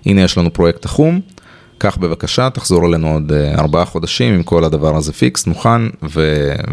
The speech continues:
והנה התשלום והכל בסדר." אז, אה, בסטארט-אפים שזזים מהר, כאילו ב-early stages, זה מאוד מאוד קשה אגב. אז גם עוד איזושהי החלטה שמן הסתם בהתאם לתעשייה שאני פונה אליה, לסוג הקליינטס,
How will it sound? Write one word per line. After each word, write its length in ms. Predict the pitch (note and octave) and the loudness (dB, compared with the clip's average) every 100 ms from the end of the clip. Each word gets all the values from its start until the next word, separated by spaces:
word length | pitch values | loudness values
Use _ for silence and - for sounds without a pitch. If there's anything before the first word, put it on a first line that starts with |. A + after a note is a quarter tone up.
| D2+ - | -6 -4
והנה 540 | C#2+ C#2 - D#2 D2+ | -2 -4 -2 0 0
התשלום 400 | D2+ - G#2 F2+ | 0 0 2 2
והכל 260 | D2+ - D2 | 2 0 -4
בסדר." 360 | - - - G#2 - - - - _ - | -2 -2 -4 -8 -12 -20 -20 -20 _ -2
אז, 400 | D2 C#2 D#2+ D2 | -2 -2 -2 0
אה, 300 | C#2+ C#2+ C#2+ | 2 2 0
בסטארט-אפים 560 | C#2+ - E2+ D#2+ - - | 0 0 -2 -2 -8 -8
שזזים 420 | D2+ C#2+ D2+ E2+ | -6 -4 0 2
מהר, 300 | F2 B2 A#2 A2+ | 4 2 0 -2
כאילו 180 | D2 | -4
ב-early 380 | C#2+ D2+ F2 - | 0 2 2 2
stages, 320 | - C3+ F#2+ | 0 2 2
זה 300 | F#2+ F2+ D#2+ D2+ - - _ - - - - | 2 0 0 -2 -6 -20 _ -18 -12 -8 2
מאוד 260 | F#2 F#2 F2+ | 4 4 2
מאוד 160 | F2 | -2
קשה 320 | - - E2+ | -4 -2 0
אגב. 140 | C#2+ C#2 - - | -2 -6 -12 -12
אז 240 | - - - - - E2 D2 - | -8 -8 -10 -18 -6 -6 -2 0
גם 280 | E2+ E2+ E2 | 2 0 -2
עוד 260 | - F#2 E2+ | 0 0 0
איזושהי 340 | E2 D#2+ - | -2 -2 -2
החלטה 340 | E2 D#2 - D2 | -2 -2 -4 -4
שמן 300 | - D2 C#2+ | -4 -4 -4
הסתם 380 | - D#2 D2 C#2+ | -2 0 0 2
בהתאם 320 | D2 E2 E2 | 0 2 2
לתעשייה 460 | D#2 D2+ - D#2 | 2 -2 0 -2
שאני 240 | C#2+ D2 C#2+ | -2 -6 -6
פונה 280 | E2+ F#2+ C3+ | -2 0 2
אליה, 180 | D#2+ F#2+ - - - | 2 -2 -8 -20 -8
לסוג 280 | - - E2 | -2 0 0
הקליינטס, 600 | - C#3 C#3+ A2+ A2+ | 2 0 2 0 -2